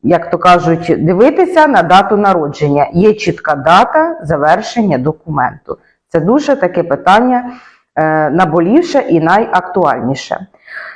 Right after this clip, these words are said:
Також на сьогоднішній день запитують, як перевірити стан, е, виготовлення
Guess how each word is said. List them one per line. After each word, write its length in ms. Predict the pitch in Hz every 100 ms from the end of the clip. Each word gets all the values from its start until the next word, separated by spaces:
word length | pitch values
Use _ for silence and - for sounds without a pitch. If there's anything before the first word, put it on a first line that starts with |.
| - _ _
Також 380 | - 392 381 330
на 140 | 254 247
сьогоднішній 580 | 262 277 269 269 247
день 260 | 208 247 254
запитують, 800 | 254 247 180 - 143 143 143 - - -
як 380 | 196 277 415 -
перевірити 680 | 302 262 226 285 269 247
стан, 400 | 202 - 214 202
е, 460 | 175 - 165 165 160
виготовлення 1080 | 160 220 302 330 339 349 294 294 294 302